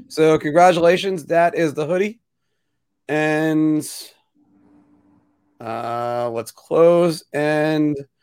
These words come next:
spin again. This, uh, what type of shirt is this one?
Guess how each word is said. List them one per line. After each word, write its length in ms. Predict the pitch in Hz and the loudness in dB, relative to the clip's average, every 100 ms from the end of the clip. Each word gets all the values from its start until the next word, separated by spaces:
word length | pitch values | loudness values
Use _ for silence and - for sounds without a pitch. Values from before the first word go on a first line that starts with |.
| _ _ | _ _
spin 300 | - 175 180 | 0 4 4
again. 560 | 170 175 170 165 160 - | 6 6 6 4 0 0
This, 560 | 165 - - - - _ _ _ _ _ _ _ 151 | 0 0 -6 -14 -20 _ _ _ _ _ _ _ 2
uh, 140 | 156 | 4
what 160 | 175 202 | 4 4
type 160 | 226 | 2
of 80 | 226 | 2
shirt 280 | - 220 220 | 4 4 6
is 120 | 208 | 4
this 200 | 202 - | 2 0
one? 340 | 214 202 202 | 0 0 -2